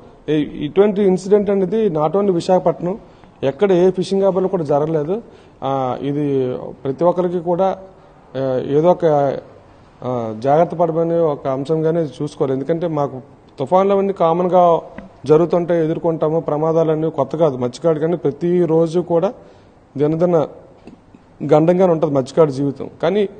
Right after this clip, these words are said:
ఇటువంటి హార్బర్లో కట్టేసిన బోట్లకి ఎంత ప్రమాదం జరిగింది అంటే కనుక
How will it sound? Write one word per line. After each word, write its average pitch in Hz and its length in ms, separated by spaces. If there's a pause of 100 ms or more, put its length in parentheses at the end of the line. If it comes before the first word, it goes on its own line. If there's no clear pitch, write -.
(440)
ఇటువంటి 180 380
హార్బర్లో 170 480
కట్టేసిన 170 440
బోట్లకి 165 420
ఎంత 160 240
ప్రమాదం 156 400
జరిగింది 151 440
అంటే 139 280
కనుక 139 340